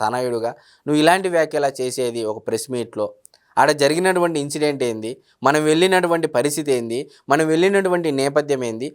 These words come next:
మనం ఏం మాట్లాడాలనేది నేపథ్యం, కనీసం ఇచ్చినటువంటి స్క్రిప్ట్ ఎవరిచ్చారో ఇచ్చారు స్క్రిప్ట్,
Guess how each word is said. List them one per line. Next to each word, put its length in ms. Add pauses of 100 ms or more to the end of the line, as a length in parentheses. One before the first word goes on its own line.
(160)
మనం 200 (100)
ఏం 200
మాట్లాడాలనేది 720
నేపథ్యం, 480
కనీసం 420
ఇచ్చినటువంటి 540
స్క్రిప్ట్ 440 (460)
ఎవరిచ్చారో 640 (300)
ఇచ్చారు 300
స్క్రిప్ట్, 400